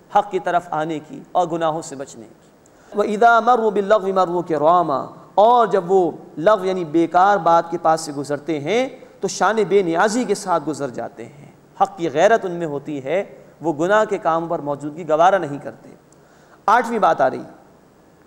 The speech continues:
وَالَّذِينَ إِذَا ذُكِّرُوا بِآيَاتِ رَبِّهِمْ لَمْ يَخِرُّوا عَلَيْهَا صُمًّا وَعُمْيَانًا،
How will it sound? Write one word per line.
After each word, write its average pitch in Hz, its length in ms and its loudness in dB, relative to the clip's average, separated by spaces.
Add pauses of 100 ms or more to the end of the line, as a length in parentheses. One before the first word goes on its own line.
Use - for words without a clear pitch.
(120)
وَالَّذِينَ 220 600 0
إِذَا 208 340 2
ذُكِّرُوا 220 400 0
بِآيَاتِ 185 580 2
رَبِّهِمْ 170 460 -2
لَمْ 180 140 -2
يَخِرُّوا 175 580 0
عَلَيْهَا 190 380 0
صُمًّا 208 380 -4
وَعُمْيَانًا، 185 880 0